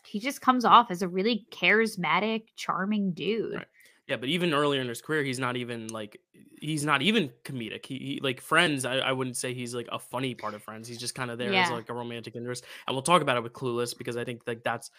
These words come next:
Speaker 2: a really good indicator of kinda, like, the, the more, the most subdued and most subtle version of him. Um, do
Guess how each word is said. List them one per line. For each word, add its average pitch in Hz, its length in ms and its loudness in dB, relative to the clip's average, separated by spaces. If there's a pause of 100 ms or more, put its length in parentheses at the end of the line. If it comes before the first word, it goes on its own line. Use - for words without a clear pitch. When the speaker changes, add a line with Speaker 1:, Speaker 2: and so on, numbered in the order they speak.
(260)
Speaker 2:
a 135 80 0
really 135 220 4
good 120 180 -4
indicator 120 500 -2
of 110 120 -6
kinda, 113 240 -8
like, 110 180 -8
the, 110 360 -8
the 120 80 -14
more, 117 520 -6
the 131 80 -8
most 151 300 4
subdued 120 500 -4
and 113 100 -10
most 120 280 -4
subtle 110 180 -6
version 107 400 -10
of 101 120 -16
him. 104 180 -14 (320)
Um, 120 340 6
do 131 60 -12